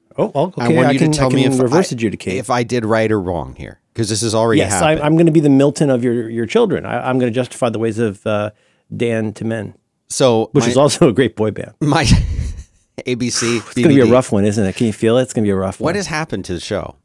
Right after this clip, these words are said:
Speaker 1: Heads on a swivel. I don't know. It's just, it's, I probably need to lay down.
Speaker 2: Um,
Speaker 1: Parenting.
Speaker 2: I, my, my son who is thirteen, you know, we watch movies in, in the evenings when we can together.
Speaker 1: Mm-hmm.
Speaker 2: And most recently,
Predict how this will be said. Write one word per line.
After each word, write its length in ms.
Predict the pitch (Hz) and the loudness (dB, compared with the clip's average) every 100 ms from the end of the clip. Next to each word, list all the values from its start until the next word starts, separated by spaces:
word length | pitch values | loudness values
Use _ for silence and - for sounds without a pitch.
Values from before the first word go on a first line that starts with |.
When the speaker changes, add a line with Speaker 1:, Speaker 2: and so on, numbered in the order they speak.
| _ | _
Speaker 1:
Heads 220 | - 156 165 | -2 0 2
on 120 | 156 | 2
a 60 | |
swivel. 380 | - 135 170 160 | 0 2 4 4
I 140 | 123 180 | 2 2
don't 120 | 185 | 2
know. 180 | 262 156 | 4 2
It's 120 | 123 | 0
just, 220 | 165 - | -4 0
it's, 340 | 156 135 - 147 | -2 -2 -6 -4
I 120 | 135 | -2
probably 460 | 120 127 110 139 135 | -4 -12 -6 -4 -2
need 100 | 113 | -4
to 40 | |
lay 120 | 107 107 | -4 -6
down. 260 | 120 107 _ 135 | -8 -10 _ -2
Speaker 2:
Um, 380 | 135 110 135 - _ _ _ _ _ _ - | -2 -2 -4 -8 _ _ _ _ _ _ 0
Speaker 1:
Parenting. 340 | 214 135 87 _ _ _ _ _ _ _ 120 | 2 2 -2 _ _ _ _ _ _ _ -6
Speaker 2:
I, 480 | 127 143 170 185 - _ _ | -4 -2 -4 -6 -10 _ _
my, 240 | 131 127 131 | -6 -6 -4
my 140 | 123 | -4
son 260 | 117 135 147 | -4 -2 -2
who 140 | 156 | -2
is 140 | 143 - | -4 -2
thirteen, 640 | 123 123 - 90 73 80 _ _ _ _ _ _ _ _ | -4 -4 -6 -8 -8 -14 _ _ _ _ _ _ _ _
you 100 | 107 | -8
know, 60 | 98 | -4
we 80 | 113 | -2
watch 340 | 113 135 - | -2 -2 -4
movies 480 | 110 101 87 76 73 | -4 -4 -6 -8 -8
in, 200 | 78 67 | -12 -12
in 140 | 80 | -12
the 160 | 80 71 | -12 -10
evenings 520 | 82 73 57 - - | -12 -12 -18 -16 -16
when 140 | 80 73 | -14 -14
we 80 | 71 | -14
can 260 | 78 69 69 | -16 -16 -16
together. 380 | - 64 - _ _ _ _ - | -16 -16 -16 _ _ _ _ -12
Speaker 1:
Mm-hmm. 300 | 95 123 113 | -4 -2 -2
Speaker 2:
And 260 | 95 92 - _ _ - | -4 -10 -16 _ _ -12
most 440 | 104 113 151 - 120 | -4 0 0 -4 -6
recently, 720 | 127 - 104 69 67 65 | -6 -6 -8 -10 -14 -16